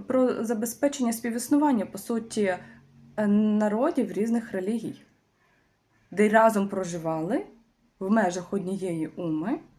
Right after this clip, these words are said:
так, і різні, м, е, народи, які сповідували різні релігії. Не було ворожнечі як таке, як такої. Тобто треба розуміти, знати дійсні постулати релігії, щоб давати оцінку.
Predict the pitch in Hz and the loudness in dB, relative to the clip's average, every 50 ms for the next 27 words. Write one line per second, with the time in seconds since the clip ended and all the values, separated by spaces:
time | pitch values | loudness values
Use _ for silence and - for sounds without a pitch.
0 | _ _ _ _ _ _ _ _ _ _ _ _ _ _ _ _ _ _ _ _ | _ _ _ _ _ _ _ _ _ _ _ _ _ _ _ _ _ _ _ _
1 | _ _ _ _ _ - 233 277 330 - - - _ _ _ - 220 220 214 214 | _ _ _ _ _ -2 -2 -2 -2 -4 -8 -20 _ _ _ -4 -2 0 2 2
2 | 196 190 190 208 247 285 311 - - _ _ _ _ - - 226 214 208 - 214 | 0 0 2 2 2 2 0 -2 -10 _ _ _ _ -6 -2 0 0 2 2 0
3 | 214 202 196 196 214 208 214 233 233 202 160 - - - - _ _ _ _ _ | 0 0 2 2 4 4 4 4 2 0 0 -2 -8 -12 -14 _ _ _ _ _
4 | _ _ _ - - 208 - 233 226 - - 202 185 190 185 180 202 262 277 302 | _ _ _ -12 -8 -4 -4 -4 -4 -2 -4 -2 0 0 0 2 2 4 4 4
5 | 294 202 165 160 170 185 185 180 185 190 196 220 220 220 185 160 156 165 196 208 | 4 4 2 -2 -4 -4 -6 -6 -4 -4 -4 -4 -4 -4 -4 -2 -2 0 0 2
6 | 214 285 302 349 339 262 202 202 220 254 262 277 294 262 208 - - 170 170 - | 2 2 4 4 4 2 2 2 0 0 0 0 0 0 -2 -4 -6 -8 -6 -6
7 | - 254 254 277 233 170 - - - - - - - - - 240 240 - 294 277 | -6 -4 0 2 2 2 0 -2 -10 -20 -20 -20 -10 -6 -4 -4 -2 -2 -2 0
8 | - 277 247 185 160 - - - 202 202 - 233 226 254 294 302 285 302 269 254 | 2 2 4 4 2 0 -2 -6 -8 -4 -4 -4 0 2 4 6 6 6 6 4
9 | 226 214 240 233 220 226 233 240 - 339 339 311 247 247 254 220 190 190 - 196 | 4 2 2 0 0 0 -2 -2 -2 -4 -4 -2 0 0 2 2 0 -2 -4 -6
10 | 170 180 226 254 247 247 - 226 208 202 - 202 202 - 220 208 214 202 180 160 | -6 -4 -2 -2 -2 -2 -4 -4 -4 -4 -6 -8 -8 -4 -2 0 0 2 2 0
11 | 160 - 170 170 170 170 208 277 427 440 370 294 - - 202 190 202 214 277 311 | -2 -2 -4 -4 -4 -2 0 0 2 2 2 0 -2 -2 -4 -4 0 2 2 0
12 | 302 - 277 269 262 - - 269 233 180 156 156 - - - | 0 0 -4 -4 -4 -4 -2 -2 -2 -2 -2 -6 -10 -14 -16